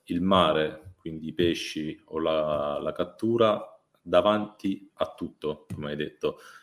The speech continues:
E fino a un certo punto va bene, però quando si è tra amici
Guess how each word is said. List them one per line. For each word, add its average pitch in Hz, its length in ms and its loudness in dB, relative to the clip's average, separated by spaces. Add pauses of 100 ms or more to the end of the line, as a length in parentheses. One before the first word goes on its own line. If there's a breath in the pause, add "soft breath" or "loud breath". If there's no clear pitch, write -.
(120)
E - 240 -10 (760 soft breath)
fino 127 260 2
a - 20 8
un 117 80 2
certo - 260 2
punto 131 280 0
va 98 100 6
bene, 80 340 0
però 104 680 2
quando 95 920 2
si - 180 -4
è 87 160 0
tra 80 680 4
amici 85 680 -4